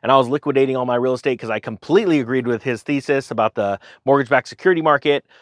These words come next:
Uh, got out with, uh, only three properties I held on to, and by mid two thousand six, just watched the dominoes just fall, the bricks crumble.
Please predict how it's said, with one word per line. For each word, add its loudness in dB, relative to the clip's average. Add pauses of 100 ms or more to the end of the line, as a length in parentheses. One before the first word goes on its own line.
(140)
Uh, 0
got 6
out 4
with, -6
uh, -2 (240)
only -4
three -2
properties 2
I 4
held 2
on 0
to, -4 (340)
and -2 (400)
by 0 (260)
mid 0
two -4
thousand 4
six, -6
just -10
watched 0
the -6 (160)
dominoes 2
just -14
fall, 6
the -2
bricks -6
crumble. 0